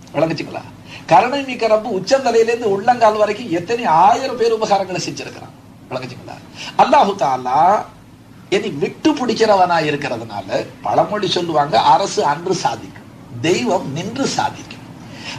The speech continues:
மனுஷன் இருக்கிறானே அரசாங்கம் ஆதிக்கம், இதெல்லாம் குற்றக்குறைகள் செஞ்சா, உபகாரங்களுக்கு மாத்த செஞ்சா உடனே தண்டிச்சிருவான். கருணை கடலான அல்லாஹ் இருக்கிறானே, அவன் உடனுக்கு உடனே தண்டிக்கிற பழக்கம் இல்லை.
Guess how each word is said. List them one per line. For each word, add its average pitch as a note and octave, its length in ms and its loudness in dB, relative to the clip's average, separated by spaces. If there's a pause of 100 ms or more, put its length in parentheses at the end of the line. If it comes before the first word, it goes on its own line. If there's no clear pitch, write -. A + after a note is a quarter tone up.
(160)
மனுஷன் B3+ 380 2
இருக்கிறானே A#3 380 2
அரசாங்கம் G#3+ 560 2
ஆதிக்கம், G#3 480 -2
இதெல்லாம் A3 380 0
குற்றக்குறைகள் G#3 680 0
செஞ்சா, G#3 260 0 (300)
உபகாரங்களுக்கு G3 680 0
மாத்த G3+ 280 0
செஞ்சா G#3 200 -2
உடனே B3 260 0
தண்டிச்சிருவான். B3+ 540 -2 (540)
கருணை C#4 380 2
கடலான A#3 500 4
அல்லாஹ் G#3+ 220 4
இருக்கிறானே, E3+ 400 0 (100)
அவன் G#3+ 240 2
உடனுக்கு C#4 460 -4
உடனே B3 220 -2
தண்டிக்கிற A3 480 -2
பழக்கம் E3 360 -2
இல்லை. - 220 -16